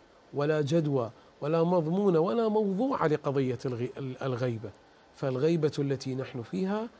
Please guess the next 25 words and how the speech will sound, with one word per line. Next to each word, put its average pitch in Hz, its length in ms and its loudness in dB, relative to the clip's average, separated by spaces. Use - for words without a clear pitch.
الغيبة 135 500 -2
الكبرى 160 420 -2
التي 139 380 -4
أنذر 156 400 2
بها 131 380 -2
وأوضحها 143 1500 0
الإمام 139 580 -2
لسفيره 131 640 -4
الرابع 143 380 -2
كما 143 260 -4
بينا 135 480 -4
في 156 60 -6
الحلقة 151 500 -2
السابق-، 160 560 -4
في 139 140 -8
الحلقة 139 420 -6
السابقة، 175 640 -2
فقال 170 400 2
أنه 143 600 0
قد 127 240 -4
ع-، 165 320 2
حان 160 580 2
موعد 143 540 0
الغيبة 135 640 -2
التامة 208 680 0